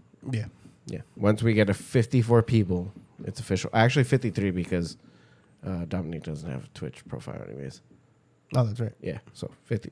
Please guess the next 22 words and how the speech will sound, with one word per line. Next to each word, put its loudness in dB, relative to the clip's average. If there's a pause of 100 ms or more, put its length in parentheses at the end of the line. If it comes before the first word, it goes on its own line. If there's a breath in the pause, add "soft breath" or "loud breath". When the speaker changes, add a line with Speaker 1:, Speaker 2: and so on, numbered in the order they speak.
(160)
Speaker 2:
Once 0
we 6
get 4
to 2
fifty-three, 2
uh, 4
Speaker 1:
Oh, 6
I 2
say 0
fifty-four -4
'cause -2
ballad. -2 (460)
Speaker 2:
Oh. 2 (220)
Oh, 10
yeah, 8
yeah, 6
you're 2
right. 4
Oh, 4
yeah, 6 (220)
yeah. 0 (160)
So 2